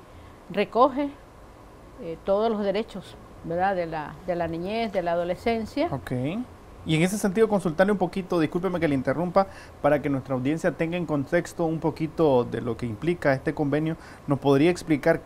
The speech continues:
Speaker 2: qué es la Convención sobre los Derechos del Niño y la Niña?
Speaker 1: Sí, efectivamente, la Convención, <clears throat> eh, sobre los Derechos de la Niñez, de los Niños y de las Niñas,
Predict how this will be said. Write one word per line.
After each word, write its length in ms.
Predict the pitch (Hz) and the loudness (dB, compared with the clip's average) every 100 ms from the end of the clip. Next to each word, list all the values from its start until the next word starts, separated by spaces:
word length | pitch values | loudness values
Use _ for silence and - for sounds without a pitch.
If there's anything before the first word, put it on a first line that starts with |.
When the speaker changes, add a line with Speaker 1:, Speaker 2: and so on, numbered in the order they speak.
| - | -2
Speaker 2:
qué 260 | 180 185 | 2 4
es 80 | 196 | 4
la 160 | 190 151 | 2 0
Convención 640 | 151 131 117 - 165 175 | -2 0 -2 -2 -2 -2
sobre 260 | 165 143 | -2 -2
los 140 | 127 127 | -2 -2
Derechos 500 | 120 131 135 156 131 | -2 -2 -2 -2 -2
del 160 | 117 | -2
Niño 220 | 117 156 160 | -2 -2 -2
y 20 | |
la 100 | 139 | -2
Niña? 320 | 180 185 120 113 - - - - - | -2 -4 -4 -8 -16 -16 -16 -18 -20
Speaker 1:
Sí, 720 | - - - - 262 262 294 254 | -20 -18 -16 -4 2 2 2 -2
efectivamente, 840 | 220 233 - 277 277 277 277 311 | -6 -4 2 4 6 4 4 4
la 140 | 285 269 | 6 2
Convención, 1000 | 233 226 220 185 247 254 294 311 311 - | 2 -2 -2 -2 0 2 2 0 -4 -10
<clears throat> 40 | |
eh, 460 | 220 214 208 196 196 | -4 -2 0 -2 -4
sobre 320 | - 202 196 185 | -4 -4 0 0
los 140 | 190 | 2
Derechos 400 | 185 214 - 285 | 0 0 0 2
de 120 | 247 | 2
la 140 | 220 208 | 0 -2
Niñez, 360 | 202 214 277 277 - - - - - - - - - - - - - | -4 -4 -4 -6 -20 -20 -20 -20 -20 -20 -20 -18 -18 -18 -18 -16 -8
de 80 | 190 | -4
los 160 | 190 180 | -2 0
Niños 320 | 233 262 247 | 0 0 0
y 20 | |
de 100 | 196 | 0
las 140 | 196 220 | -2 -2
Niñas, 440 | 226 226 247 254 | -2 -2 -2 -4